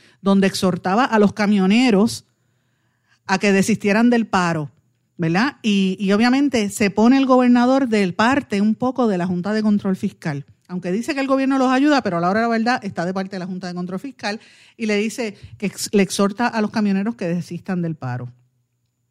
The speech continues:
Y mientras tanto, ¿dónde está el gobernador? El gobernador sigue disfrutando de unas vacaciones que a mi juicio no le corresponden. <coughs> ¿Por qué yo digo que no le corresponden? Porque usted que me está escuchando,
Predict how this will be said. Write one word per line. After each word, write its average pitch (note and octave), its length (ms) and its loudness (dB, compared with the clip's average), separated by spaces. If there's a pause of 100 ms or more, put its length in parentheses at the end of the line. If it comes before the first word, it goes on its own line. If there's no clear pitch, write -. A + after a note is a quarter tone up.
(360)
Y F#3 80 -2
mientras E3+ 320 0
tanto, G3+ 280 0
¿dónde F#3 220 2
está A3+ 120 -8
el A3 80 -4
gobernador? F3+ 540 -2 (340)
El D#3 100 -8
gobernador D3+ 380 -6
sigue A3+ 240 -6
disfrutando E3 500 -4
de G3 60 2
unas F#3+ 140 0
vacaciones F#3+ 500 0
que E3 100 -8
a C#3+ 60 -2
mi D3+ 80 -4
juicio E3+ 320 -2
no D#3+ 140 0
le E3 80 -4
corresponden. C3 640 -8 (640)
<coughs> - 320 -10
¿Por F#3+ 100 -10
qué G#3 140 -2
yo A3 80 2
digo B3 180 4
que A#3+ 80 2
no A#3 100 2
le A3+ 100 0
corresponden? G#3+ 680 4 (600)
Porque F3 720 2 (100)
usted A3 320 2
que B3 120 2
me C4 60 4
está B3+ 120 0
escuchando, A3+ 760 0